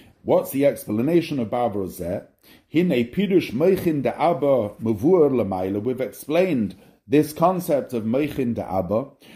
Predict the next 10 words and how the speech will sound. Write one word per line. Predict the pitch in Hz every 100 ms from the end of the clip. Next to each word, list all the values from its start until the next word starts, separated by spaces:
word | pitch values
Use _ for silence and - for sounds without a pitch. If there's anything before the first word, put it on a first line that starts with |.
| _
Shehu | - 110 151 190 160
Hamshacha | 147 135 202 220 185
Milamaila | 170 165 156 165 190 185
Meseder | 165 160 - 180 180 170
Ha'ishtalshalus, | 156 151 151 143 139 135 139 101 82 - - - _ - -
which | - 131 - -
is | 220 190 160 143 - _ _ 151
a | 156 151 156 - -
drawing | 110 143 202 208 165
down | 147 185 185 156 156